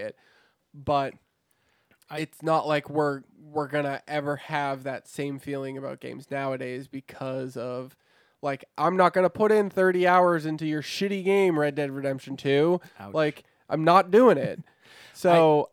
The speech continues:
Speaker 2: I
Speaker 1: I'm never gonna go back and play that game in, like, twenty years and be like, "Oh, man, I remember."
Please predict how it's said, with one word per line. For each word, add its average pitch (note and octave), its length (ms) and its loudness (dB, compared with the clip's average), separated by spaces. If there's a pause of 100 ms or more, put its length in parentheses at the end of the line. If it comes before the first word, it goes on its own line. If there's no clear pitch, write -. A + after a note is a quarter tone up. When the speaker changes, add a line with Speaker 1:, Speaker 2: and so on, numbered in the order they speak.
Speaker 2:
I D#3 60 4
Speaker 1:
I'm F3 100 2
never G3 280 8
gonna E3 160 4
go E3+ 140 6
back D#3 200 2
and D#3 100 -2
play B3 200 4
that E3+ 240 2
game D3+ 320 0
in, C#3+ 100 -2
like, C#3+ 220 -6
twenty C#3+ 340 -2
years C#3 320 -4
and C#3+ 100 -4
be D3 120 -2
like, C#3 280 -6
"Oh, A#2+ 220 -6
man, D#3 380 -4
I C#3 60 -4
remember." D3+ 640 -4